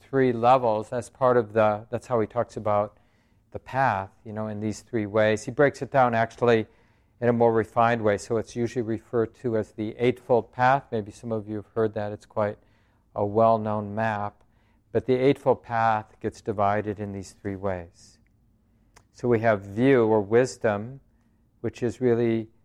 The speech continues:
the underlying view and the intentions that flow out of view.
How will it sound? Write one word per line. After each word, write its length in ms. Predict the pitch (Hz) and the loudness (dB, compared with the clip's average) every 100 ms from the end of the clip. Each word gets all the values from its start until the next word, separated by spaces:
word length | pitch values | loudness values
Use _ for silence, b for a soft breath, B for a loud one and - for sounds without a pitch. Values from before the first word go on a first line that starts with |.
| _ _ _ | _ _ _
the 240 | 113 113 117 | -4 -2 -2
underlying 640 | 123 127 120 117 113 107 | 0 2 4 4 2 -4
view 640 | 101 113 113 117 135 151 165 - _ _ _ | -4 0 4 4 4 2 -2 -12 _ _ _
and 120 | 117 | -6
the 160 | 110 117 | 0 0
intentions 1160 | 113 107 - - 160 175 - 117 104 127 - | 0 -6 -12 -4 -2 -2 -4 -4 -4 -8 -12
that 160 | 135 117 _ | -10 -10 _
flow 240 | 123 120 113 | 0 2 4
out 260 | 113 127 | 4 4
of 140 | 131 104 | 2 -4
view. 500 | 104 98 104 139 | -4 -2 -2 -4